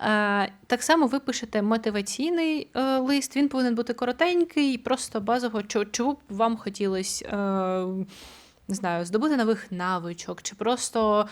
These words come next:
просто класно провести п'ять днів літо, теж підійде, тому що, е, як я і казала, це дуже, е, в цю програму дуже вільний вхід, і вільний вхід для того, щоб почати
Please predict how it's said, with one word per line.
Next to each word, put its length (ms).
просто 240
класно 340
провести 400
п'ять 280
днів 400
літо, 340
теж 280
підійде, 500
тому 320
що, 420
е, 60
як 140
я 60
і 40
казала, 400
це 460
дуже, 340
е, 320
в 40
цю 120
програму 360
дуже 440
вільний 400
вхід, 440
і 80
вільний 240
вхід 220
для 120
того, 240
щоб 200
почати 580